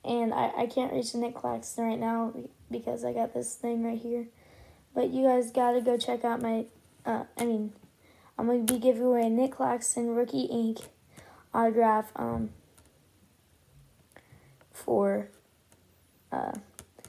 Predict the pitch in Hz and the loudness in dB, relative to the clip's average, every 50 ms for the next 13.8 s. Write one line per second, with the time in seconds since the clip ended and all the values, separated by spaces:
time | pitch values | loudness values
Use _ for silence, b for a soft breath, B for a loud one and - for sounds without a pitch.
0 | B B B B B - 269 269 254 240 247 226 - 240 240 254 240 240 240 226 | B B B B B 4 4 6 6 6 4 2 0 0 0 0 0 -2 -2 -2
1 | - 247 226 - - 226 220 214 214 226 226 220 - - - - - - - 233 | -4 -4 -4 -2 0 2 4 4 4 2 0 -2 -2 -6 -6 -4 -4 -2 0 0
2 | 220 233 220 208 220 226 226 233 247 240 - - b b b b b b b b | 0 0 0 0 0 2 2 2 2 2 0 -8 b b b b b b b b
3 | b b _ _ - _ - 240 233 226 220 220 226 - 240 - - - 226 214 | b b _ _ -12 _ -2 0 0 0 0 -2 -4 -6 -10 -8 -4 -2 -2 0
4 | 214 214 214 226 - 233 226 226 - - 247 240 233 226 233 226 226 226 - - | 0 0 -2 -2 -2 -2 -2 -2 -2 -2 -2 0 0 0 0 0 -2 -4 -6 -10
5 | - 247 240 240 233 - - 226 226 226 226 - - - - 233 226 226 233 226 | -6 -4 -4 -4 -4 -4 -4 -4 -4 -4 -6 -8 -8 -4 -2 0 2 2 2 2
6 | 202 208 214 - - 220 220 220 220 220 - - _ _ _ _ _ _ - - | 2 0 -2 0 0 0 -2 -2 -4 -4 -8 -12 _ _ _ _ _ _ -18 -18
7 | B B B B B - - - - - - - 247 - - 233 220 226 - - | B B B B B -18 -18 -16 -18 -18 -12 -8 -8 -6 -6 -6 -6 -8 -10 -14
8 | - _ _ _ - - _ - - b b b b b b b b b b b | -20 _ _ _ -20 -20 _ -20 -20 b b b b b b b b b b b
9 | - 262 285 285 - - - - 269 269 262 - - 254 247 240 226 220 220 214 | 0 2 2 2 0 -4 -6 0 2 2 2 2 2 0 0 0 0 0 -2 -4
10 | - - 226 240 247 233 233 233 254 269 285 302 311 302 - B B B B B | -4 -6 -4 -2 0 0 2 2 4 6 6 6 4 4 -2 B B B B B
11 | B B B B _ _ _ _ _ _ B B B B B B B B B B | B B B B _ _ _ _ _ _ B B B B B B B B B B
12 | _ - 262 233 233 220 214 214 214 226 233 - - - - - 226 - B B | _ -6 -4 -4 -2 -2 -2 -2 -4 -6 -8 -10 -10 -10 -10 -10 -10 -12 B B
13 | B B B B B B 247 262 - - - - - - - | B B B B B B 4 4 4 4 2 0 -2 -4 -8